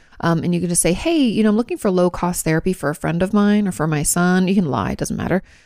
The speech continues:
Um, or you can say, "For myself." Um, you know, "Do you have any, any in the area that you know of?"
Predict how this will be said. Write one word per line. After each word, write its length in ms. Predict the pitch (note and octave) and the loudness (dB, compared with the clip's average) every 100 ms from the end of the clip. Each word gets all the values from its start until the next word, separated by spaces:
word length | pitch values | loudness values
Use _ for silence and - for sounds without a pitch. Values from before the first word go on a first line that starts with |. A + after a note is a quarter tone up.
| - | -4
Um, 200 | D#3 D3+ | -2 0
or 140 | F3+ F3+ | 2 2
you 60 | |
can 120 | C4 | 0
say, 120 | C4+ F3+ | 0 -2
"For 140 | D#3+ | -2
myself." 420 | - - E3 G#3+ - - - | -4 -4 -4 -4 -10 -20 -4
Um, 360 | F#3 F3+ E3+ E3+ _ _ _ _ _ _ | 0 2 2 -2 _ _ _ _ _ _
you 100 | G#3 | 0
know, 80 | F3+ | 2
"Do 80 | D3+ | 2
you 60 | E3 | 0
have 200 | E3 C#3 | -2 -2
any, 280 | C3 C#3 E3+ _ _ - | -2 -4 -8 _ _ -2
any 340 | F3 D#3+ D3 - _ _ _ | 0 0 -2 -8 _ _ _
in 140 | F3 E3 | -2 0
the 100 | - | 0
area 300 | C#3+ C3 D3 | 0 -2 -2
that 140 | - | -6
you 100 | - | -6
know 240 | C#3+ B2 G#2 | -6 -6 -8
of?" 260 | - - | -10 -16